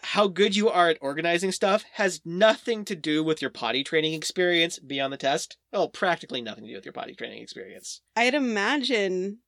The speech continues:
Speaker 2: I'd imagine so.
Speaker 1: Yeah. Yeah, so those are my questions about Freud without <laughs> actually mentioning Freud once.
Speaker 2: All right, yeah. I remember learning about him in gr-, in undergrad. Um, we were taught that id, ego, and superego were the real, were real things.
Speaker 1: It's,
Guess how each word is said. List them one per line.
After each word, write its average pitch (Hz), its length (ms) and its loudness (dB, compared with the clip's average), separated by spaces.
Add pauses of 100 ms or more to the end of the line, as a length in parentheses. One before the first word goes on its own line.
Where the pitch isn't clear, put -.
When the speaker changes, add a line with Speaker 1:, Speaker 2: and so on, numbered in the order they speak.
(400)
Speaker 2:
I'd 202 100 -4
imagine 196 600 -4
so. 170 480 -8 (260)
Speaker 1:
Yeah. 117 200 -8 (280)
Yeah, 196 200 -2
so - 180 2
those 214 180 6
are 233 40 0
my 233 100 8
questions 214 460 4
about 165 240 4
Freud 185 340 2
without 160 200 0
<laughs> - 20 2
actually - 240 2
mentioning 185 400 2
Freud 185 500 2
once. 185 840 0 (580)
Speaker 2:
All 262 180 4
right, 294 460 6
yeah. 269 340 4 (140)
I 262 140 4
remember 330 260 4
learning 302 220 4
about 277 180 4
him 262 100 4
in 254 140 4
gr-, 254 200 -2
in 233 140 2
undergrad. 214 680 2 (280)
Um, 196 400 -2 (200)
we 202 80 -4
were 196 100 -2
taught 180 240 -4
that 214 100 -4
id, 190 200 0
ego, 208 300 -2
and 196 100 0
superego 214 400 0
were 226 120 -2
the 240 80 -2
real, 226 160 -2
were 214 120 0
real 220 140 0
things. 208 540 -4 (340)
Speaker 1:
It's, - 400 0